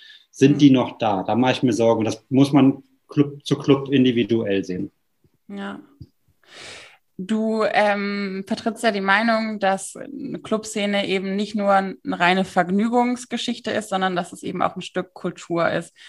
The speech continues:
Speaker 2: Ich glaube, wenn man in Berlin geht, so geht's mir zumindest, dann, ähm, würde ich das auch sofort unterschreiben, weil man das hier einfach spürt.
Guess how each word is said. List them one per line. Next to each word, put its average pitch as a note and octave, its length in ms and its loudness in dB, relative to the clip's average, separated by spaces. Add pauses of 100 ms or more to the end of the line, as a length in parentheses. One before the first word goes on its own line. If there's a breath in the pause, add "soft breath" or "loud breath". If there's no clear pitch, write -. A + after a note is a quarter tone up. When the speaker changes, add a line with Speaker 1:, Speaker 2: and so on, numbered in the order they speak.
(120)
Speaker 2:
Ich - 60 -20
glaube, F#3+ 260 0
wenn F#3+ 100 0
man F#3 200 4
in F#3 500 -4 (340)
Berlin F#3+ 360 -2
geht, A3 280 -6
so F#3 120 -12
geht's F3+ 240 -8
mir G3+ 160 -2
zumindest, G3 520 -6
dann, F3+ 360 -4
ähm, E3+ 340 -4
würde F3 140 -6
ich F3+ 80 -10
das F#3 140 -10
auch D#3 100 -10
sofort F3 360 -6
unterschreiben, F3 600 -6
weil E3+ 100 0
man E3 160 -4
das E3+ 140 -6
hier - 100 -6
einfach E3+ 360 -6
spürt. D#3 420 -10